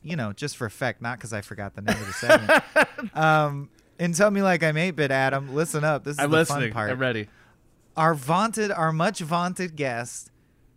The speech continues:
Speaker 1: kindly, if they would, uh, explains the game in, in simple brass tacks terms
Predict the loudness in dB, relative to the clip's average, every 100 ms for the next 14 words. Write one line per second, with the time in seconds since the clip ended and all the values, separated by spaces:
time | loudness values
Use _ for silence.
0 | _ -6 -4 -2 -2 -2 -2 -2 -4 -4
1 | -2 -4 -4 -10 _ _ _ _ -6 -4
2 | -4 -4 -8 -4 0 0 0 -2 -4 -2
3 | -2 -2 -4 -6 -8 -8 -8 -12 -14 -10
4 | -8 -4 -4 -4 -4 -2 0 0 -4 -4
5 | -6 -8 -8 -6 -8 -8 -12